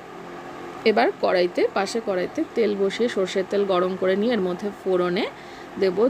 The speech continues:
জিরে, মৌরি আর মেথি। এই তিনটে ফোড়নই কিন্তু অ্যাড করব। এই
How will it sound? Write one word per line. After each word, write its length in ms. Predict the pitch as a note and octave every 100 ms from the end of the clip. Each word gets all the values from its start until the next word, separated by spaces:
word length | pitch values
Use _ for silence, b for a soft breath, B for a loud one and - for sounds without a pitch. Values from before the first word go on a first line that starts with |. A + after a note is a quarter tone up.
| G3
জিরে, 300 | G3 F#3+ A#3
মৌরি 480 | A#3 F#3 F3+ F3 C4+ -
আর 120 | F3
মেথি। 340 | F3 E3+ - F3
এই 80 | E3+ -
তিনটে 320 | G#3 G3+ A#3
ফোড়নই 420 | A#3 G3 F3+ F3
কিন্তু 300 | F3+ F#3 F#3+ G#4+ - -
অ্যাড 160 | F3+ -
করব। 220 | E3+ D#3 D#3+
এই 160 | -